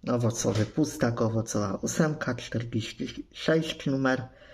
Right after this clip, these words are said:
I szukamy po prostu ósemki czarnej albo zielonej. Ta zielona mnoży nam wygraną razy dwa.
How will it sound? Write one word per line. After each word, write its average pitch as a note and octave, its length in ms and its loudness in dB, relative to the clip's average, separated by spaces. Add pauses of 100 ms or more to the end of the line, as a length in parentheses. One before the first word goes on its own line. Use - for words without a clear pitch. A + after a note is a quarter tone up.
(220)
I - 80 0
szukamy C#3 440 2
po B2+ 140 0
prostu C3 400 -2
ósemki A#2+ 440 0
czarnej C#3 440 2
albo A#2+ 280 2
zielonej. B2+ 580 4
Ta C3 200 0
zielona A#2 440 4
mnoży A#2 360 4
nam A2 140 4
wygraną A2 460 0
razy G#2+ 280 0
dwa. - 260 -4